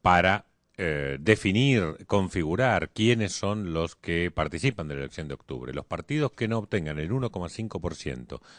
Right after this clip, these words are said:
de los votos válidamente emitidos en la elección del catorce de agosto no podrán participar de la elección de octubre. Entonces uno debe ir a votar por sus preferencias y además debe ir porque es obligatorio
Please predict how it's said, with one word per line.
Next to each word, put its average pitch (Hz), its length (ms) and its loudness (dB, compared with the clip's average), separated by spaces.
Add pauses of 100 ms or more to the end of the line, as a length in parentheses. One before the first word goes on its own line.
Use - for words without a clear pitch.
de 85 80 -4
los 76 120 0
votos 104 280 0
válidamente 87 540 -2
emitidos 76 560 -6 (320)
en 127 200 -2
la 92 60 2
elección 85 320 -4
del 78 120 -6
catorce 80 360 -8
de 76 60 -4
agosto 110 420 -4
no 104 300 0
podrán 127 580 0 (600)
participar 101 600 0
de 101 80 -4
la 82 60 -2
elección 78 280 -6
de 71 80 -8
octubre. 67 320 -8
Entonces 87 380 -8
uno 95 240 -4
debe 120 560 4
ir 95 340 -2 (240)
a 80 140 0
votar 82 360 2
por 80 160 -8
sus 80 120 -10
preferencias 78 760 -4 (240)
y 175 60 -2
además 139 460 2
debe 85 320 -2
ir 107 160 -2
porque 71 440 -6
es 82 180 -8
obligatorio 67 760 -8